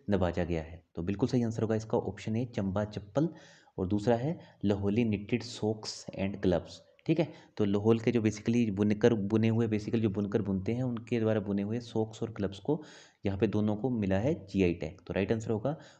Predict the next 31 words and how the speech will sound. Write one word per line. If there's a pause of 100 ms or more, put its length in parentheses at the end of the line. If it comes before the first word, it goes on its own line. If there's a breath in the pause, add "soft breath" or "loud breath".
(140 loud breath)
ऑप्शन
सी
both (160)
A
and
B। (140)
तो
याद
रखना
ये
recently
मिला
है,
तो
पेपर
में
आने
की (460 loud breath)
प्रोबेबिलिटी
हाई
रहने
वाली
है। (400)
चलिए
मूव
करते
हैं
अगले
क्वेश्चन
की
तरफ।